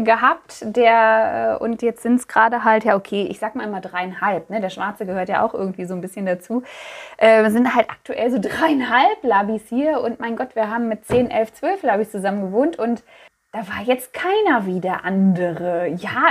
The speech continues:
es gibt natürlich gewisse Gemeinsamkeiten, ähm, sei es eben die Leistungsbereitschaft, die unkomplizierte Art mit Hunden. Meistens ist auch immer so ein bisschen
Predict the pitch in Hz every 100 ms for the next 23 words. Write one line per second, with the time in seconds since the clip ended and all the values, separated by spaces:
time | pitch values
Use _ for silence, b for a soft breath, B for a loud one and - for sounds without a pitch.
0 | - 240 285 277 220 214 - 262 277 269
1 | 254 - 294 - 214 196 180 226 240 233
2 | 247 277 277 294 330 339 359 392 B B
3 | B _ 233 240 233 208 240 269 254 -
4 | 208 233 233 220 196 247 277 269 - 233
5 | 247 269 - 240 240 240 185 240 247 220
6 | 226 - 233 240 - 220 220 208 220 220
7 | 285 339 - 180 175 196 233 240 - 330
8 | 403 - 226 202 196 214 262 302 320 311
9 | 320 330 294